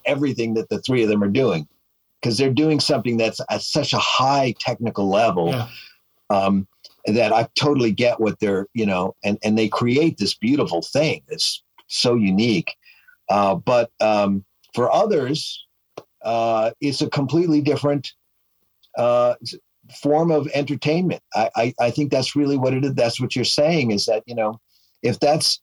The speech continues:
Speaker 1: in, like, if you're watching, if you're in a stadium and you're watching Animals as Leaders, it'll be fine because you're so far away from them,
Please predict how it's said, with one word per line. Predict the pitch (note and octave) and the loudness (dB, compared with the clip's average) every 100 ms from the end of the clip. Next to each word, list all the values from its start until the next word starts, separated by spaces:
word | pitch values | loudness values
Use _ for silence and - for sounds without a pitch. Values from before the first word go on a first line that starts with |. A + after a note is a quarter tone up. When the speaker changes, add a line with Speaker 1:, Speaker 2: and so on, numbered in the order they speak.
| _ _ _ _ - | _ _ _ _ -4
Speaker 1:
in, | D3 - | -2 0
like, | C#3 B2 C3+ | 2 2 2
if | G#2+ | 0
you're | C#3+ E3 | 2 2
watching, | E3+ B2+ C3 C#3 - D3 C3+ C3 | 2 2 2 2 0 -2 -2 -4
if | A#2 | -4
you're | C#3+ D3 | 0 0
in | C3+ | 0
a | |
stadium | - - C3+ D3 C3 A2 A2 A2 _ _ _ - | -2 -2 0 2 0 0 -2 -6 _ _ _ -4
and | A2+ A2 A2+ A2+ A2+ G#2 C3 | 0 2 0 0 -2 -4 -2
you're | A#2+ A#2+ | 0 2
watching | A2+ A2 A#2+ C3+ - B2 A2+ A2+ | 2 2 2 2 0 0 0 -2
Animals | A2+ A#2 A#2 A2 - | 0 0 0 0 -2
as | G2+ - | -4 -2
Leaders, | C3 D3 A2+ G#2 - | 0 2 2 -2 -4
it'll | B2 C3 B2+ | -4 -2 -4
be | A#2 | -4
fine | - D3 D#3+ G2+ D#2+ _ _ _ - | 0 2 4 2 -2 _ _ _ -6
because | A#2+ C3+ C3 | -2 0 0
you're | C3+ | 0
so | - E3 E3 | 0 0 0
far | - D3 C3 | 0 2 2
away | B2 C3 B2 | 2 0 0
from | B2+ A2+ G#2+ | -2 -2 2
them, | C#3+ A#2+ G#2+ | 2 2 0